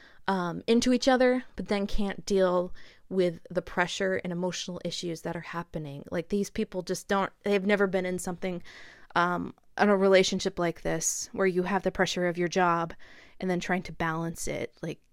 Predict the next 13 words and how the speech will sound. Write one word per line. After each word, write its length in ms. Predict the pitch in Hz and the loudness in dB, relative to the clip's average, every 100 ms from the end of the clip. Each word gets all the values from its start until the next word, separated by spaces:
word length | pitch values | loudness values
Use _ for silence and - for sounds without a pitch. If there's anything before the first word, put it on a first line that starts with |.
| - | 0
they 120 | 190 | 0
couldn't 280 | - 170 - _ _ 175 | 0 -4 -6 _ _ -8
deal. 380 | 202 247 - - - - - - - | 2 4 4 0 -18 -20 -20 -2 6
I 100 | 233 | 8
also 240 | 339 - | 6 4
question 800 | 285 - 226 - - 202 185 170 - - | -2 2 2 0 -4 -4 -4 -6 -8 -12
why 400 | - 175 190 226 | -10 -2 4 4
this 240 | 247 226 - | 6 4 2
movie 280 | 196 190 190 | 0 0 -2
felt 300 | - 190 175 | -4 -4 0
like 380 | 180 175 - - - - _ | -2 -2 -6 -20 -20 -20 _
these 260 | 220 220 - | -4 -4 -2
people 480 | - 202 196 190 | -4 0 2 2